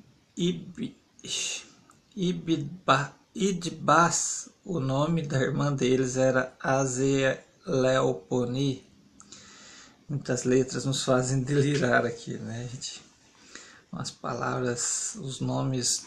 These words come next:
tudo lindo, né? Dá pra escolher um pro seu filho aí. <laughs> Versículo três, piada sem graça, né? Estes foram os filhos de Etan,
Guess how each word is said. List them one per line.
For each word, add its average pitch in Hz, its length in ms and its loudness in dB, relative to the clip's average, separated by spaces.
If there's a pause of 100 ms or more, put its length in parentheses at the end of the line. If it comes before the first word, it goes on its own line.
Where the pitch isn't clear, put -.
(160)
tudo 139 260 -4
lindo, 143 480 2
né? 123 140 -2
Dá 135 140 -4
pra - 160 -4
escolher 135 400 0
um 131 140 0
pro - 120 -8
seu 143 220 0
filho 131 340 -2
aí. 131 340 2 (1000)
<laughs> 139 320 -2 (1000)
Versículo 135 560 0
três, 120 300 -2
piada 113 260 -2
sem 123 180 -4
graça, 120 380 -4
né? 135 180 -4 (720)
Estes 165 520 8
foram 147 380 4
os 139 220 0
filhos 151 480 0
de 135 240 0
Etan, 147 580 0